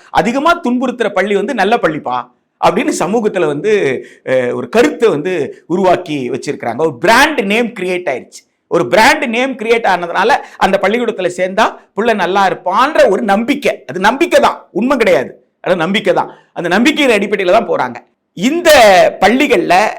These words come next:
தொடக்கத்தில் இருந்து எழுத்துப்பூர்வமான புகாரை நான் கொடுத்திருக்கேன். அரசாங்கத்திற்கு எழுத்துப்பூர்வமான புகாரை நான் வந்து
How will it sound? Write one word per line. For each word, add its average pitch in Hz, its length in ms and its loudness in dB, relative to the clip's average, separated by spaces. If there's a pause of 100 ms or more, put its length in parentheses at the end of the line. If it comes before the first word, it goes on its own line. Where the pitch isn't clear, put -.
(200)
தொடக்கத்தில் 240 840 0
இருந்து 160 420 -4
எழுத்துப்பூர்வமான 247 1080 0
புகாரை 214 320 2
நான் 170 140 -4
கொடுத்திருக்கேன். - 500 -12 (340)
அரசாங்கத்திற்கு 196 840 0
எழுத்துப்பூர்வமான 208 1040 -2
புகாரை 147 460 0 (380)
நான் 170 220 0
வந்து 156 240 0